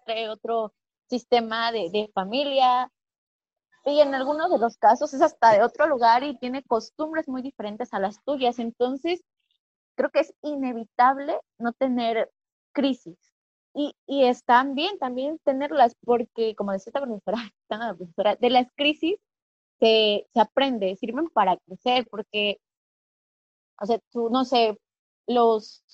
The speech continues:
los, los, los problemas, por ejemplo, en tu relación, Adal, o sea, un ejemplo, no es que hayan pasado así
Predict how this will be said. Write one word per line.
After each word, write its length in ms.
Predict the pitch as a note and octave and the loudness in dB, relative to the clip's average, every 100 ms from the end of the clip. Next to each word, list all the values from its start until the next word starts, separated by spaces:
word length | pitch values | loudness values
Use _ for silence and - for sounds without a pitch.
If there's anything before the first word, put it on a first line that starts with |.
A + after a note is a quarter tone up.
| _ _ _ _ | _ _ _ _
los, 320 | G#3+ A3+ A3 | -2 0 0
los, 480 | F#3+ G3+ G3+ _ _ | -6 -8 -8 _ _
los 160 | - A#3+ | -4 -4
problemas, 520 | - B3+ A#3+ C4 E4+ | 2 0 2 -2 -2
por 120 | - | -6
ejemplo, 260 | - A3 A#3 | -6 -4 -4
en 80 | B3 | -4
tu 80 | - | -6
relación, 440 | G3 F#3+ F#3+ G#3+ | -4 -4 -4 -10
Adal, 300 | G3+ G#3+ E4 _ _ | -6 -6 -8 _ _
o 100 | F#3+ | -12
sea, 120 | - | -8
un 60 | G3 | -8
ejemplo, 320 | C4 A3 - | -2 -4 -4
no 80 | G3+ | -8
es 80 | A3+ | -2
que 220 | C4 B3+ | 4 6
hayan 200 | A3 A3+ | 6 2
pasado 260 | A3 A3+ | 0 0
así 280 | G#3+ G#3+ A3+ | -2 -2 -12